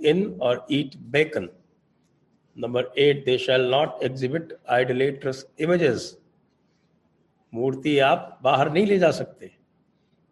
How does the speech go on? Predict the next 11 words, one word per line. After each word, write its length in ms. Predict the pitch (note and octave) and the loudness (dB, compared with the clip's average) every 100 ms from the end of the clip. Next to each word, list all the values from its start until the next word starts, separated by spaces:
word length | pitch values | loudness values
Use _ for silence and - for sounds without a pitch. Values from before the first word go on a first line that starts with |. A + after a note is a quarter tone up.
| _ _ _ _ _ _ _ _ | _ _ _ _ _ _ _ _
They 120 | A#2+ B2+ | -6 -2
shall 240 | C3+ C3 | 0 2
not 560 | C3 C3+ - - - B2+ | 2 0 -2 -8 -6 0
build 240 | C3+ C#3 | 0 2
houses 540 | A#2 B2 A#2+ D#3+ D#3+ | 2 2 2 -2 -4
in 180 | C#3 C#3 | -6 -6
neighborhoods 600 | B2 C3 C3 B2 D#3 - | -6 -4 -2 0 -2 -4
of 240 | - B2+ B2 | -8 -6 -4
Muslims. 540 | F3 - A#2+ F2+ - _ _ _ _ _ _ _ _ _ _ A2+ A2+ A#2+ - _ | -4 -4 -8 -10 -18 _ _ _ _ _ _ _ _ _ _ -18 -18 -18 -20 _
Number 320 | A#2 C3 C#3+ | -8 -6 -6
ten, 400 | C#3 D3+ B2 G2 | -2 -2 -2 -6